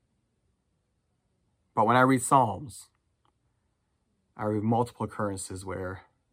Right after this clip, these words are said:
the psalmist seems like they've kicked God out of their house.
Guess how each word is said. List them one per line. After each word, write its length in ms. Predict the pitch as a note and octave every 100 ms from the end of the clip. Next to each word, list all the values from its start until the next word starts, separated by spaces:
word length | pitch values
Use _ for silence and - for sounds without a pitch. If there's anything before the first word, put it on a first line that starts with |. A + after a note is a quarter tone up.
| _ _ _ _ _ _ _ _ _ _
the 80 | G2+
psalmist 680 | - A2 G2+ G2+ F2+ - - _ _ _ _ _ - - _ A#5 _ _ _ _ _ _ _ _ _ _ _ _ _ _
seems 280 | - D#3 A#2+
like 160 | G2
they've 180 | F#2+ G2
kicked 360 | - G2+ - - _ _ _ _ _ _ _ _ _ _ _
God 320 | - G2 G2+
out 100 | G2+
of 60 | G2+
their 140 | G2+
house. 420 | G2 - - -